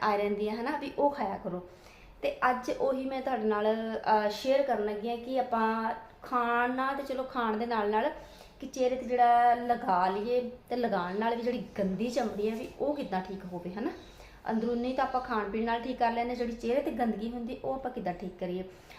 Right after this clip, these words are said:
ਪਹਿਲਾਂ ਤਾਂ ਮੈਂ ਤੁਹਾਡੇ ਨਾਲ ਦੱਸਦੀ ਹਾਂ ਕਿ ਮੈਂ ਸਨਸਕ੍ਰੀਮ ਕਿਹੜੀ ਇਸਤੇਮਾਲ ਕਰਦੀ ਹਾਂ, ਉਸ ਤੋਂ ਬਾਅਦ ਤੁਸੀਂ ਕਾਪੀ ਪੈਨ ਲੈ ਲਓ ਫਟਾਫਟ,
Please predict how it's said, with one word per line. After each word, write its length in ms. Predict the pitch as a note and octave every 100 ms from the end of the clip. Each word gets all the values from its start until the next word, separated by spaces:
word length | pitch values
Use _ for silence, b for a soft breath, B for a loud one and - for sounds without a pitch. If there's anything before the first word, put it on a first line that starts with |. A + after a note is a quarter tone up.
| B
ਪਹਿਲਾਂ 240 | B3 C4 C#4+
ਤਾਂ 80 |
ਮੈਂ 100 | C#4+
ਤੁਹਾਡੇ 220 | C#4+ C#4 A#3+
ਨਾਲ 160 | A3
ਦੱਸਦੀ 380 | A3 G3 F3 B3+
ਹਾਂ 100 | C#4+ B B B -
ਕਿ 60 |
ਮੈਂ 100 | D4+
ਸਨਸਕ੍ਰੀਮ 500 | D#4+ C#4 B3 A#3+ C4
ਕਿਹੜੀ 200 | B3 A3+
ਇਸਤੇਮਾਲ 420 | A#3 - G#3+ F#3 F3+
ਕਰਦੀ 220 | G#3 B3+
ਹਾਂ, 80 | C#4+
ਉਸ 40 |
ਤੋਂ 120 | C4
ਬਾਅਦ 180 | A3+ A#3+
ਤੁਸੀਂ 160 | A#3+ A#3
ਕਾਪੀ 300 | A3+ A3+ A#3+
ਪੈਨ 240 | B3+ B3
ਲੈ 120 | A3+
ਲਓ 140 | G3+ A3+
ਫਟਾਫਟ, 440 | C4 C4 C#4+